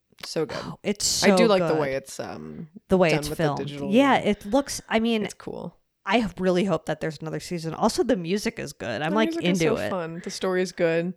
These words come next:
Speaker 2: Yeah.
Speaker 1: It's sexy.
Speaker 2: It's sexy.
Speaker 1: And, and this is
Speaker 2: There
Speaker 1: funny 'cause
Speaker 2: was
Speaker 1: it's H B O.
Speaker 2: Yeah.
Speaker 1: And, okay,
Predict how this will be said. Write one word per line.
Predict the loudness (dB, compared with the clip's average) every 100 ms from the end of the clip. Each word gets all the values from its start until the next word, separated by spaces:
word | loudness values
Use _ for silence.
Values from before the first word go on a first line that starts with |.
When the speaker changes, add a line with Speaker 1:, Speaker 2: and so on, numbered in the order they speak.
| -6
Speaker 2:
Yeah. | 0 2 2
Speaker 1:
It's | 0
sexy. | -6 -10 -8 -6 -6 -6 -8 -10 -12 -12 -10
Speaker 2:
It's | -10 -6
sexy. | -4 -2 -2 -2 -4 0 0 -2 -8 _ _ -2
Speaker 1:
And, | 4 4 4
and | -2
this | 0 0
is | 4
Speaker 2:
There | 6 6
Speaker 1:
funny | 8 6
'cause |
Speaker 2:
was | 6 6
Speaker 1:
it's | 6 6
H | 6
B | 4 6
O. | 4 0 -6 _
Speaker 2:
Yeah. | -6 -4 -4 -10 -2
Speaker 1:
And, | 2 2 2 -2
okay, | -4 -4